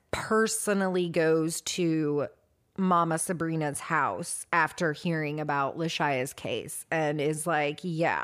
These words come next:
I need you to walk me through these details. Tell me about Lashia. What kind of kid was she?" I'm assuming probably going over all of the same questions that everyone else had in the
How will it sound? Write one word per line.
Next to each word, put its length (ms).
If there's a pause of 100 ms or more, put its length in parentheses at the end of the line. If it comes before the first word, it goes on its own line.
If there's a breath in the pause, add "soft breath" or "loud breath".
I 80
need 220
you 100
to 80
walk 400
me 140
through 220
these 240
details. 680 (260 loud breath)
Tell 220
me 100
about 260
Lashia. 800 (220 loud breath)
What 240
kind 220
of 60
kid 260
was 200
she?" 460 (380 loud breath)
I'm 160
assuming 480
probably 400
going 340
over 260
all 220
of 140
the 80
same 520
questions 800
that 420
everyone 400
else 380
had 300
in 120
the 160